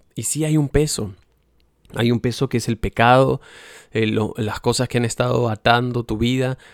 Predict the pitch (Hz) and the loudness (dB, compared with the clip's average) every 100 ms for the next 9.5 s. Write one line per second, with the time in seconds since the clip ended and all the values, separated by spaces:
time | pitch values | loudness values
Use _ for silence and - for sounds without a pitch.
0 | _ - 135 151 180 170 147 135 156 151 | _ -2 2 4 2 4 2 2 0 0
1 | 120 147 151 113 113 135 143 139 113 117 | 2 0 0 -2 0 2 2 0 -2 -6
2 | 117 123 117 120 127 107 107 123 - 131 | -4 -4 -2 -2 -2 0 0 0 2 0
3 | 131 117 110 101 117 120 110 113 110 104 | 0 -4 -4 -2 0 0 0 -2 0 0
4 | 123 175 - 131 - _ _ _ _ _ | 0 -2 -4 -8 -12 _ _ _ _ _
5 | _ _ _ - 110 - 117 117 - 127 | _ _ _ -12 -8 -6 -4 0 0 2
6 | 131 120 113 104 98 127 127 120 104 - | 2 2 0 -4 -2 -2 -2 -4 -6 -4
7 | 113 120 - 131 135 120 117 - 170 151 | -4 -4 -2 -2 -2 -2 -2 0 0 0
8 | 110 104 - 117 123 113 104 104 107 98 | -4 -6 -2 0 0 -2 -4 -2 -4 -2
9 | 131 131 - - | -2 -2 -6 -12